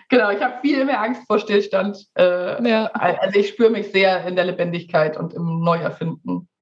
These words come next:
Speaker 2: Ja, schön. Und, ähm, ich, ich bin jetzt ein bisschen zeitlich ein ganz bisschen verloren. Wie lange ist es her, dass du dich komplett selbstständig gemacht hast? Also wie lange machst du jetzt schon das, was du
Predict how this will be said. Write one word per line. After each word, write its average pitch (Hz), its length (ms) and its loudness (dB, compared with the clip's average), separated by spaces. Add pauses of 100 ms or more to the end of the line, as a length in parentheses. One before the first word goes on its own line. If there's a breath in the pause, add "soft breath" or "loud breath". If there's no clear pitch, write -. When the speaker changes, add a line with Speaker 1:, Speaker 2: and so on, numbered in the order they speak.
(720)
Speaker 2:
Ja, 196 420 0
schön. 190 600 -2 (480 loud breath)
Und, 220 320 2
ähm, 214 360 2 (840 loud breath)
ich, - 240 -6
ich 220 220 -2
bin 208 280 -2
jetzt 247 180 0
ein 233 60 4
bisschen 247 280 2
zeitlich 269 460 0
ein 247 180 -2
ganz 247 160 0
bisschen 262 260 -2
verloren. 240 400 0
Wie 247 60 -4
lange 285 260 -2
ist 254 140 -8
es 247 160 -8
her, 285 300 0
dass 262 180 -4
du 254 120 -6
dich 240 280 -6
komplett 247 540 -2
selbstständig 277 560 -2
gemacht 277 320 -4
hast? 285 200 -6
Also 226 160 -6
wie 233 60 -4
lange 233 220 2
machst 233 280 -2
du 262 40 -4
jetzt 262 140 -6
schon 254 120 -2
das, 247 220 -4
was 247 160 -4
du 247 280 -2